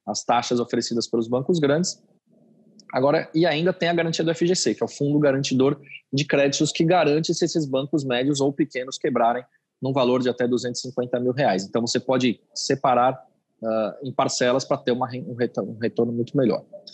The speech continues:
Uma outra possibilidade, e aí que é a possibilidade mais conservadora e talvez mais interessante, ah, pra algumas das pessoas, seriam os títulos do Tesouro selic. Né, os títulos do Tesouro selic, ah, nada mais é do que,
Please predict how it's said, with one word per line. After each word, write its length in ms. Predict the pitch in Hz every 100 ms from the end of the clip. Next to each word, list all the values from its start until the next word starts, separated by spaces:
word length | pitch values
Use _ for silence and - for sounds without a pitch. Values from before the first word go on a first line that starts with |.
| - -
Uma 160 | 208
outra 200 | 190 185
possibilidade, 800 | 185 180 202 190 190 170 208 208 165
e 120 | 170
aí 340 | 147 156 160
que 160 | 143 151
é 60 | 143
a 100 | 143
possibilidade 800 | 139 - 131 127 127 117 113 117
mais 200 | 117 -
conservadora 600 | 123 123 117 113 117 107
e 40 |
talvez 420 | 117 113 110 -
mais 540 | 117 123 110 - - _ _ _ -
interessante, 880 | 117 123 120 110 - 135 120 - 101 _ 104
ah, 320 | 101 98 90
pra 100 | -
algumas 240 | 110 113 113
das 120 | 127
pessoas, 400 | 160 - 151 156
seriam 200 | 170 151
os 120 | 143
títulos 520 | - 202 - 185 156
do 80 | 151
Tesouro 440 | - 139 127 151 139
selic. 560 | - 147 101 - - _ _ _ _
Né, 100 | 143
os 80 | 139
títulos 400 | - 196 175 147
do 60 | 135
Tesouro 220 | 151 147
selic, 480 | - 185 185 - - _ _ _ 127
ah, 100 | 123
nada 240 | 131 139
mais 300 | 135 123 117
é 120 | 120
do 120 | 113 113
que, 500 | - 110 104 95